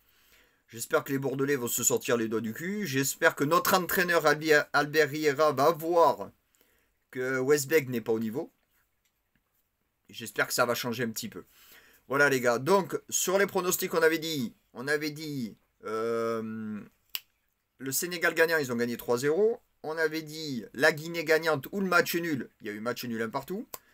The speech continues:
Je vous ai dit l'Algérie gagnant, il menait un zéro tout à l'heure. Et je pensais Auxerre gagnant face à Bordeaux, parce que en état, en tout état de cause, je pense qu'Auxerre est largement supérieur à nous.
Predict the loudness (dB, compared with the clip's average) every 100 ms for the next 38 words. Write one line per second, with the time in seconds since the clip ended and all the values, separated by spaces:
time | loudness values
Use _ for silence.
0 | _ _ _ _ -8 -6 -6 -4 -4 4
1 | 4 6 2 0 2 2 2 -2 -4 -4
2 | -2 0 0 -2 -4 -4 -6 -2 2 4
3 | 2 -4 -10 -10 -6 -4 -2 -2 -2 -2
4 | -4 0 0 2 0 0 2 2 4 2
5 | 2 0 0 0 0 0 0 0 0 -2
6 | 0 -2 0 -2 -4 -6 -8 -8 -8 -6
7 | -6 -4 -6 -6 -10 -12 -12 -8 -6 -6
8 | -6 -6 -6 -10 -10 -10 -10 -10 -10 -10
9 | -6 -6 -4 -6 -2 -2 -2 -8 -6 -6
10 | -6 -6 -4 -4 -6